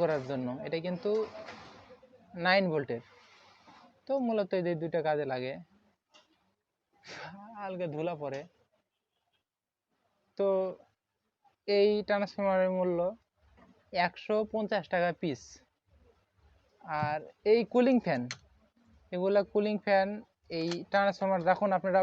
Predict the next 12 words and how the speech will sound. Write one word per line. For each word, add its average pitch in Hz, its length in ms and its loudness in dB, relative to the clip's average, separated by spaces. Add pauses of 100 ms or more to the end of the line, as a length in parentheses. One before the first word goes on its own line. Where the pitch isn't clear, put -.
ব্যাটারি 170 320 4
চার্জে 170 320 4
দিবেন, 160 200 0 (400)
গরম 160 300 2
হয়, 123 140 -4 (580)
সেই 208 260 4 (800)
গরমটা 202 500 6
যেন 196 120 0 (180)
না 185 80 2 (100)
হয়, 185 200 4 (240)
সেই 196 180 -2
ক্ষেত্রে 220 280 -4